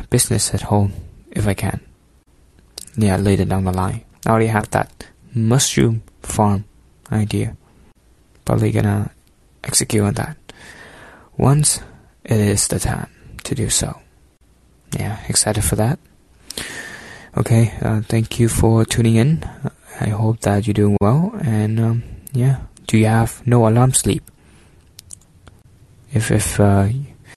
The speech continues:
you're not, then how do you prioritize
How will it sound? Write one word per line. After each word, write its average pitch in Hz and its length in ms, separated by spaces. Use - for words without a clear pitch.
you're 107 100
not, 113 300
then 110 420
how 113 160
do 110 60
you 110 200
prioritize 123 880